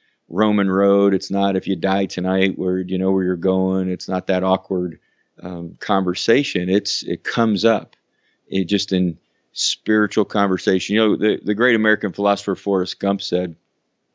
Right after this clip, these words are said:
"When you go to the zoo, always take some food to feed the animals, even though the signs on the bar say don't feed the animals."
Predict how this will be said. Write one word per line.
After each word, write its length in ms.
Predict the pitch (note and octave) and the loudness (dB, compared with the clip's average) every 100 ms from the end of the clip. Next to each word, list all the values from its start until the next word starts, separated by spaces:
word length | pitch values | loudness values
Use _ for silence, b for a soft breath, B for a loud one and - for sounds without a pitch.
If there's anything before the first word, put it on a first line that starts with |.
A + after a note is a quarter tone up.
| - - | -10 -2
"When 120 | A#2+ | 0
you 60 | |
go 140 | A2 B2+ | 2 0
to 60 | |
the 120 | A2 G2+ | 0 -2
zoo, 280 | A2+ A#2 | 0 2
always 240 | G2 G#2 G2+ | 2 0 0
take 200 | A2+ G2+ | -4 -4
some 140 | G2 | -6
food 220 | - G#2 F2+ | -4 -4 -4
to 40 | |
feed 240 | - G#2 | -2 -2
the 160 | F#2 F#2+ | -2 -2
animals, 420 | A2 F#2+ - - B B B B B _ | -2 -4 -8 -14 B B B B B _
even 220 | A#2+ B2 A#2 | 0 2 2
though 140 | G#2+ | 0
the 60 | G2+ | 0
signs 340 | G2 G2+ G2 | 0 -2 0
on 80 | G2 | -2
the 80 | F2 | 0
bar 260 | G#2 G#2+ | 0 0
say 180 | - F#2 | 0 -2
don't 160 | F#2 F2+ | -2 -4
feed 220 | F#2+ F2 | -4 -4
the 140 | F2+ | -2
animals." 440 | G#2 G#2+ - - | -4 -6 -10 -18